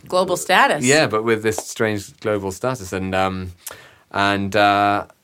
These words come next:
Speaker 2: yeah, I mean, they were kinda great. So I did this first one, Mirza, and, um, I d-, wasn't thinking about Indian cinema at all. I was purely thinking about it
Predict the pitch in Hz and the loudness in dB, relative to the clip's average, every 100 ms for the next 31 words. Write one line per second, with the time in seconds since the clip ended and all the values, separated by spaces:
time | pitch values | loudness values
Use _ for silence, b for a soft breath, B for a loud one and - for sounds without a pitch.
0 | _ _ _ _ - 127 123 131 107 117 | _ _ _ _ -20 -6 4 6 6 4
1 | 120 127 117 127 113 120 110 113 113 120 | 6 4 4 2 4 4 4 2 2 2
2 | 110 - 113 110 98 101 104 95 92 92 | 0 2 0 2 0 2 2 2 2 2
3 | 95 98 98 98 95 95 87 B 110 127 | 0 0 2 4 2 -2 -8 B 2 4
4 | 123 113 107 117 104 101 92 90 82 - | 2 -2 -2 -4 -2 -2 0 0 0 -6
5 | 98 92 87 85 85 92 87 82 80 101 | -8 -6 -6 -8 -8 -6 -4 -6 -4 -4
6 | 76 78 80 82 - 87 82 - 85 85 | -4 -8 -10 -12 -10 -10 -10 -10 -12 -8
7 | 85 87 | -8 -8